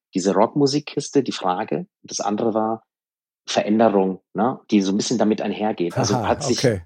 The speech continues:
Speaker 2: klar.
Speaker 1: ha-, hab
Speaker 2: Geil.
Speaker 1: ich mich, hab, hab ich mich verändert oder was bin ich, ist es ein Gewohnheitsthema,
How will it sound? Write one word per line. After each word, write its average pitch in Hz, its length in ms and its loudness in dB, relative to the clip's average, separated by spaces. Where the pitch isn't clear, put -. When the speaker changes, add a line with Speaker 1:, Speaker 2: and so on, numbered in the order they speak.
Speaker 2:
klar. 110 280 0
Speaker 1:
ha-, - 80 -2
hab 113 80 2
Speaker 2:
Geil. 117 140 6
Speaker 1:
ich 120 180 6
mich, - 260 0
hab, - 160 -6
hab 107 200 -2
ich 165 140 2
mich 160 160 2
verändert 104 600 2
oder 107 300 4
was 110 300 -2
bin 127 160 6
ich, - 460 -2
ist - 140 -4
es - 180 -2
ein - 60 -4
Gewohnheitsthema, 107 1120 2